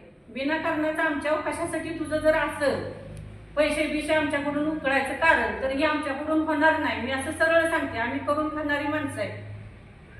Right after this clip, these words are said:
अपेक्षा आहे आमच्याकडून तू एवढी ठेवू नको.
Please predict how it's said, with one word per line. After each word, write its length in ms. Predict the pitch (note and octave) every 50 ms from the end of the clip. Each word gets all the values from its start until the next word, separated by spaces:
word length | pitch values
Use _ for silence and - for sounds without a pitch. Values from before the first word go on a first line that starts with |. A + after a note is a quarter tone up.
| - - - - - - - - - -
अपेक्षा 380 | A3+ C4+ - D#4+ D#4 D4+ - E4+
आहे 140 | E4+ E4+ F4
आमच्याकडून 500 | F4+ F4+ F4 F4 F4+ - D#4+ F4 E4+ D#4+ E4
तू 40 | E4
एवढी 280 | E4 E4+ D4+ C#4+ D4+ D4
ठेवू 160 | D4+ D#4 D4
नको. 280 | C#4+ C4+ - - -